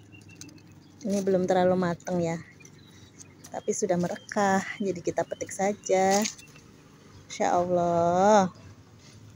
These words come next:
Nah, ada empat buah tin. Baru kali ini panen sampai empat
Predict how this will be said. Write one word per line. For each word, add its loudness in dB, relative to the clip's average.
Nah, -8
ada 0
empat 0
buah 8
tin. 6
Baru 4
kali 4
ini 4
panen 4
sampai 4
empat 4